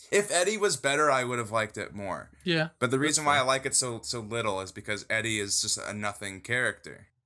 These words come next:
Speaker 2: Eddie does suck because Eddie just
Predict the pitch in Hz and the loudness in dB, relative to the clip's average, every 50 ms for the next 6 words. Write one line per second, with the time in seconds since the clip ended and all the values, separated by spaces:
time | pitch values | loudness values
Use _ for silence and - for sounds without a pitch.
0 | _ _ _ _ - 151 180 214 226 180 139 139 123 120 110 - - - 107 82 | _ _ _ _ 8 8 10 12 10 10 10 8 8 8 6 4 4 2 2 0
1 | 80 - - - _ _ _ _ - 120 - - 135 123 - - - 139 156 185 | -2 -4 -8 -18 _ _ _ _ -4 2 6 8 8 8 8 6 6 8 8 8
2 | 185 160 139 120 - - _ _ - - 147 139 - | 6 6 2 0 -2 -6 _ _ 2 6 6 6 6